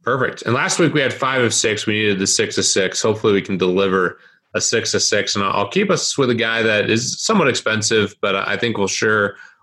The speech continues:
will play well here. Uh, you know, I'm really excited that he, uh, has another opportunity of coming off a missed cut, and that's Viktor Hovland, who,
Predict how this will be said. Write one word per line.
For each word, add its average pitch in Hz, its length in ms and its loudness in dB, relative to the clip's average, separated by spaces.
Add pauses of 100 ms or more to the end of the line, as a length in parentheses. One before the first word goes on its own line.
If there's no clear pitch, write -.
(120)
will - 120 2
play 110 220 2
well 104 340 4
here. 101 480 0
Uh, 90 460 0
you 98 140 0
know, 95 80 0
I'm 92 120 -2
really 101 200 4
excited 95 500 0
that 90 300 -2 (380)
he, 101 220 2
uh, 95 140 0
has 101 180 0
another 104 200 0
opportunity 101 480 0
of 92 200 -2
coming 120 200 0
off 104 120 -4
a 101 40 -10
missed 101 260 0
cut, 110 280 -4
and 101 100 -6
that's 101 180 -4
Viktor 110 300 -2
Hovland, 90 600 0
who, 90 240 2